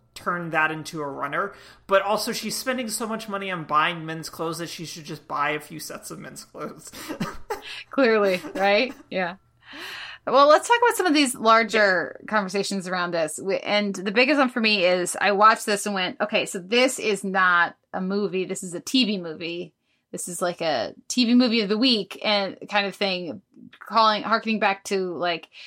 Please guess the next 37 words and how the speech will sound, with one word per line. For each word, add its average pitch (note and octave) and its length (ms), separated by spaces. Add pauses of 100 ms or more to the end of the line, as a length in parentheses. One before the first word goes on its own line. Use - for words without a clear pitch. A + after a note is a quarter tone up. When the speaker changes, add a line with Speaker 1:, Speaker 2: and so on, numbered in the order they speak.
(160)
Speaker 2:
when G3+ 160
there G3 140
used G3+ 260
to G#3+ 80
be, F3+ 480
like, - 220
Columbo G3 580
hour F#3 260
and F#3 100
a - 20
half F3+ 260
long F3 240
movies E3+ 600
that E3+ 260
would, F3 240 (220)
there'd F#3 180
be, F3+ 100
like, F3 140
three G3+ 240
or G3+ 60
four F#3 240
shows F3 480
and F#3+ 120
they F#3 140
would E3+ 300 (380)
cycle G3 400
Speaker 1:
Yeah. F3 220
Speaker 2:
out, F3 380 (220)
and, F3+ 420
and G3 220
you'd G3 420 (160)
have, F#3+ 400
you G3+ 140
know, E3+ 200
every, F#3 380
the F3+ 120
first A3+ 420